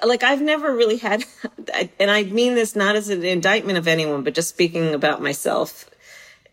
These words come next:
um, as much as I don't like to do, but <laughs> I've never had an identity <laughs> crisis. <laughs> And it's just, I haven't. I, I haven't. I'm really comfortable in who I am. I grew up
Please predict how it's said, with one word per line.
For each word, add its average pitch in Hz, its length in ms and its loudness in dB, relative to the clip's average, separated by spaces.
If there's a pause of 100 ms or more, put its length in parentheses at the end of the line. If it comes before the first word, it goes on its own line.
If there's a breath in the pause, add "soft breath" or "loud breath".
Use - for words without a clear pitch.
(160)
um, 143 460 0
as 156 160 0
much 160 200 0
as 156 120 -2
I 151 80 2
don't 151 260 -4
like - 260 -4
to - 60 -10
do, 113 200 -4
but - 400 2
<laughs> - 40 -20 (800 loud breath)
I've 269 160 4
never 349 300 2
had 269 200 0
an 240 120 2
identity 185 500 0
<laughs> - 100 -14
crisis. - 840 0
<laughs> - 40 4 (2500 loud breath)
And 254 420 2 (120)
it's 240 260 2
just, 269 300 2
I 240 100 4
haven't. 220 580 0 (120)
I, 208 320 0
I 214 260 0
haven't. 196 480 -2 (240)
I'm 233 340 2
really 233 360 4
comfortable 196 600 -2
in 190 100 0
who 202 160 0
I 180 120 2
am. 190 280 0
I 170 100 0
grew 190 220 2
up 196 160 -2